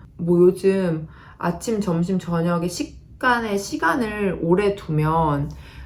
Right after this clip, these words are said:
그것도 다이어트에 도움이 된다, 뭐 이런 식의 말이 많잖아요. 자주 먹으면 살찐다. 근데 그런 다이어트 상식들은 정말 최대한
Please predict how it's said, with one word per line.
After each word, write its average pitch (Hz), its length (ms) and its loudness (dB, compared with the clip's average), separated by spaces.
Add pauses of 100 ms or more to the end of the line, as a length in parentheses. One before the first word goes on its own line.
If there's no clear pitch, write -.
(120)
그것도 185 440 -2
다이어트에 170 340 0
도움이 180 220 2
된다, 160 220 -4
뭐 151 120 0
이런 190 320 2
식의 175 380 -4
말이 147 240 0
많잖아요. 143 580 -2
자주 160 280 -6
먹으면 151 300 -2
살찐다. 156 680 -4 (340)
근데 196 140 0
그런 233 840 2
다이어트 180 360 0
상식들은 214 920 -2
정말 170 320 -4
최대한 214 840 0